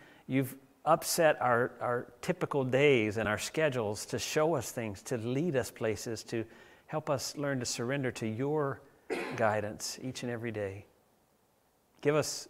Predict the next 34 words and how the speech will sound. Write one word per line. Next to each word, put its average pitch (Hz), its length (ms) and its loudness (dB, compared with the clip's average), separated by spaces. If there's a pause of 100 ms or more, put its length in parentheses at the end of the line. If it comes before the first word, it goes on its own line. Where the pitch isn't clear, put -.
the 117 80 -6
faithfulness 127 680 -2
to 110 120 -6
learn 117 240 -4
from 113 160 -8
that. 110 140 -2
And 120 80 -4
God, 135 140 4
I, 131 160 2
I 127 40 0
thank 156 300 -2
you 127 100 2
that 120 180 0
when 123 200 -2
you, 135 420 0 (640)
uh, 110 240 -12
open 131 340 -2
your 117 100 0
door 127 240 4
to 127 200 0
us, 104 160 2
it's 120 160 -6
to - 140 -4
a 113 60 0
table. 110 560 -4
It's - 200 -16
not 127 280 -4 (540)
about 117 280 0
control. 107 600 -2 (800)
It's - 220 -14
about 113 260 -2
communion 113 460 -4
and 101 100 -8
fellowship. 101 520 -6